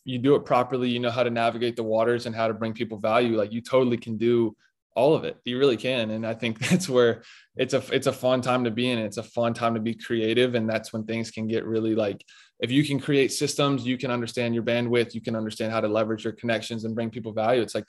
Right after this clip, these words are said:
what can you not do? There's no, there's really no limitation.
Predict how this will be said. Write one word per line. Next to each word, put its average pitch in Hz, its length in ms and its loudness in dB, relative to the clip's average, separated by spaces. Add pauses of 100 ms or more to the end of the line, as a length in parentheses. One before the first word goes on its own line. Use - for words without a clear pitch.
(160)
what 127 160 2
can 135 120 -2
you 120 120 0
not 110 240 0
do? 135 180 -2
There's 107 220 -2
no, 120 140 0
there's 120 260 -2
really 131 200 4
no 117 140 2
limitation. 113 640 -4